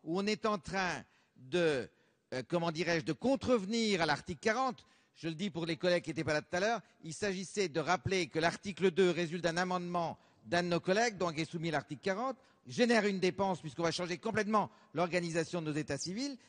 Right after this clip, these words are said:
Il faudra organiser les services d'état civil différemment dans les communes. Et comme les noms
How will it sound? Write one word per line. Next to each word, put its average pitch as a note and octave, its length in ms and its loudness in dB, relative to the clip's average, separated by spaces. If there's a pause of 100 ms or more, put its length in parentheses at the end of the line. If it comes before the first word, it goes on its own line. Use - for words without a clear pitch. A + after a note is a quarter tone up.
(140)
Il F3 80 -6
faudra F#3 220 2
organiser F3 360 0
les E3 80 0
services D#3 300 -2
d'état D3 200 -4
civil D3 240 -8
différemment C#3 520 -4 (180)
dans E3 140 0
les E3 100 2
communes. C4 340 0 (220)
Et E3+ 100 -4
comme A#3 220 4
les A#3+ 140 2
noms A#3+ 320 0